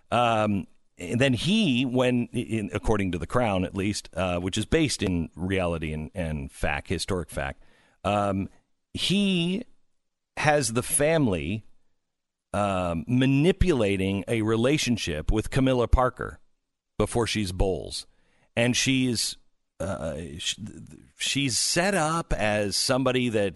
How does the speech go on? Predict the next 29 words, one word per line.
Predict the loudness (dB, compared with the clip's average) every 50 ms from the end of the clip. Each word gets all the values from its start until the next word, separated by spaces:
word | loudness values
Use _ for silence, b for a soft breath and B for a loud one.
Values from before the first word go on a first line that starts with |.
| -8
they | -12 -4 -2 0 0
just | 0 0 0 0 0 0 0
want | 0 0 0 0 -4 -2
him | 0 2 2 2 2 0
to | -2 -2
have | -2 -2 0 0
a | -2 -2
dalliance | 0 2 2 2 2 2 2 2 0 0 -2 0
with | 0 0 0 0 0
so | -2 -4 -2 -2
he'll | -2 -2 -2
forget | -4 -6 -4 -2 0 0 0 0 -2 0
something | -2 -2 -2 -2 -2 0
else. | 2 2 4 4 4 2 0 -2 B B B B B B B B B -2
And | 0 0
so | 2 2 2
they | 2 2
set | 2 2 0 2 2
it | 4
up, | 2 4 4
but | 2 -2
he | 0 0 0 0 0
falls | 2 2 2 2 2 2
in | 0 0
love, | 2 4 4 4 2 2
and | 0 -2 -2
so | 0 2 2 2
does | 2 0 0
she. | 2 2 2 2 2 0 -2 -4 -12 -16